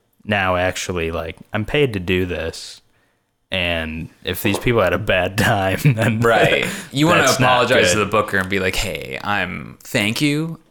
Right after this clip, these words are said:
Speaker 2: but I wish it would have been," you know what I mean? You wanna go up to them and say, like, "I'm, book me again. But
Speaker 1: Yeah.
Speaker 2: please,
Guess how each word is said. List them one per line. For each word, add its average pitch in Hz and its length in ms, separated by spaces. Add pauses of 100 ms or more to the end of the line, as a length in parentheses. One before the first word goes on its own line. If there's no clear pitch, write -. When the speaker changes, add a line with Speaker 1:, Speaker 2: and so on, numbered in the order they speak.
(120)
Speaker 2:
but 87 320
I 104 140
wish 98 720
it 95 80
would 85 180
have 71 140
been," 64 160
you 151 160
know 160 80
what 147 60
I - 20
mean? 127 140
You 139 100
wanna 147 140
go 135 220
up 123 80
to 127 80
them 107 240
and 104 120
say, 92 400 (500)
like, 90 260
"I'm, 92 600 (140)
book 101 200
me 90 160
again. 57 380 (640)
But 110 140
Speaker 1:
Yeah. 92 300
Speaker 2:
please, 98 420